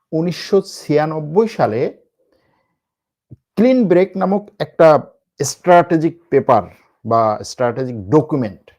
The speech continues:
তৈরি করে ইসরায়েল। সেটার সাথে আজকের বর্তমানের এই ঘটনাগুলোর সম্পর্ক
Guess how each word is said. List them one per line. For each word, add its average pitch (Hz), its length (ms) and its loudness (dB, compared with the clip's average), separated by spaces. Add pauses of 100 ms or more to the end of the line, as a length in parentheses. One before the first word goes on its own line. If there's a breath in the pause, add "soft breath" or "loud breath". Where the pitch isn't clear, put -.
(600)
তৈরি 131 260 4
করে 110 220 -2 (100)
ইসরায়েল। 101 380 -10 (540)
সেটার 175 320 -6
সাথে 185 460 -8 (400 soft breath)
আজকের 139 520 -4
বর্তমানের 170 800 -4
এই 156 180 0
ঘটনাগুলোর 151 760 -4
সম্পর্ক 127 640 -8